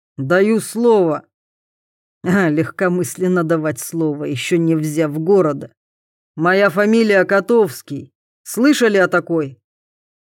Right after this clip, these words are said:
Кто-то из сидевших в лабазе не сдержался, охнул. Сразу из нескольких глоток, как по команде, вымахнул пар, но будто в бане.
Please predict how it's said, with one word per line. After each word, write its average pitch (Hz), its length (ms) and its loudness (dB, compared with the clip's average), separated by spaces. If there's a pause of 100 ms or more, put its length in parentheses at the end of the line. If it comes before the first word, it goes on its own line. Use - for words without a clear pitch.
(160)
Кто-то 247 400 -2
из 170 260 -4
сидевших 175 720 -8
в 147 140 -10
лабазе 170 640 0
не 170 140 -2
сдержался, 160 1000 -6 (100)
охнул. 175 640 -6 (400)
Сразу 196 480 -2
из 180 220 -2
нескольких 185 680 -4
глоток, 175 720 -6 (120)
как 185 280 -6
по 175 120 -4
команде, 190 680 -2
вымахнул 196 840 -4
пар, 190 580 -4 (340)
но 190 240 -2
будто 240 600 -6
в 254 100 -6
бане. 170 680 -4